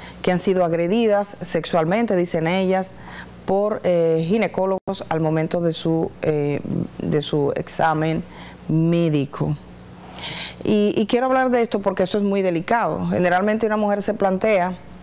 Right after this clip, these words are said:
"Es mi palabra contra la de él". Tengo una situación particular, conozco el caso.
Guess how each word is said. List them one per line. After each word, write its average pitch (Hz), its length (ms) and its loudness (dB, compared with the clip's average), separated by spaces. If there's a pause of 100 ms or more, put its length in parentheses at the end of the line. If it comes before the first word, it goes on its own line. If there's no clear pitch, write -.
(200)
"Es 175 120 2
mi 208 140 2
palabra 208 520 2
contra 165 340 2
la 160 100 2
de 170 260 0
él". 156 160 -2 (720)
Tengo 190 300 4
una 202 380 4
situación 185 440 0
particular, 185 760 0
conozco 170 600 0
el 156 140 0
caso. 247 580 0